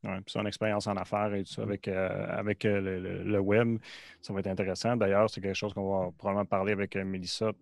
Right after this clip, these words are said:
Speaker 1: tantôt aussi, no-, notre prochaine invitée. Euh, dernière nouvelle, la fermeture des pistes cyclables, euh, euh, c'est de, le long de,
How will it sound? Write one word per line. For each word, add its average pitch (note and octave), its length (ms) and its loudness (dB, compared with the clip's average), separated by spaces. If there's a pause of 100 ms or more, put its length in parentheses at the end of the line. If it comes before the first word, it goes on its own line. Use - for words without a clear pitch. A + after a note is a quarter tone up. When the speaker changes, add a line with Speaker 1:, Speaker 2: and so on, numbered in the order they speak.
Speaker 1:
tantôt G#2 400 -2
aussi, G#2 240 -6
no-, F2+ 320 -4
notre F2 160 -10
prochaine G2 300 -8
invitée. F#2 260 -8 (560)
Euh, A2+ 440 6 (840)
dernière B2 400 4
nouvelle, C3 340 8
la G2+ 300 8
fermeture A#2+ 500 2
des G2+ 140 2
pistes - 220 -2
cyclables, B2+ 500 4
euh, G2 260 4
euh, F#2 640 0 (320)
c'est - 240 -6
de, G2+ 480 -6
le G#2 140 -4
long G#2+ 140 2
de, F#2+ 500 2